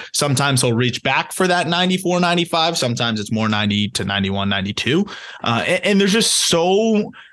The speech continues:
many things that can disrupt your timing as a hitter from Nestor. And then the fact that it just has that natural ride to it. Twenty inches of induced vertical break is, is really, really good. That's, that's elite.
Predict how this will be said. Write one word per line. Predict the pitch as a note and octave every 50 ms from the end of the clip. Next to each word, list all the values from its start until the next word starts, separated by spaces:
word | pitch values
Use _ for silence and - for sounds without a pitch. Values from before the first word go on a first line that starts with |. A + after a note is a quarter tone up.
| _
many | - C#3+ D#3 D#3+ E3+ F3+ F3 D#3+
things | - - D#3 D#3 D#3 D#3+ C3+ B2
that | C#3+ C3 B2
can | - C#3 B2+
disrupt | A2+ A2+ G#2 - - A#2+ A#2+ A#2+ B2 -
your | A#2+ A2
timing | - - A#2 A2+ A#2 A2+ A2+
as | G#2+ G#2
a | G#2
hitter | G2 G2+ A2 A#2 A2+
from | G#2 - A2+ A#2
Nestor. | A#2+ A#2 A2+ A2+ - B2 B2 A2+ -
And | B2 B2 A#2+
then | A#2+ B2 C3
the | B2+ A2
fact | - B2+ A#2 A2 G#2 -
that | - G#2+
it | G#2+ G2
just | - A2+ A2 - - - - _ _ _ -
has | - F#2 F#2 - A2 B2 C3+ B2+ A#2
that | C3 A#2+ A2+ G#2+
natural | G#2 A2 G#2+ A2 G#2+ - A2+ G2
ride | F#2+ F#2+ F#2+ A2 B2+ B2+
to | - - D#2
it. | A1 - _ - - - _ -
Twenty | - D#3 E3+ G#3+ B3+ B3+
inches | A#3 G#3+ E3 D#3+ C#3+
of | D3+ C#3
induced | C3+ B2+ B2+ B2+ B2+
vertical | C3 B2+ B2 A#2+ A2+ - G2
break | F2 - D#2+ F2 F#2 A2 A#2+ - F#2
is, | F2 G2+ - - -
is | G#2+ G2+ A2+ - - - - _ _ _ _ _ D2+ D2+
really, | F2+ G#2 A2 A#2 A#2 A2+ A2 G#2+ G#2+ G2+
really | G2 G2+ G2 G#2+ G#2+ G2+
good. | E2+ - F2 F2 E2+
That's, | E2+ D#2+ - - -
that's | E2 G#2+ -
elite. | - B2 B2+ D3 D3 B2 - -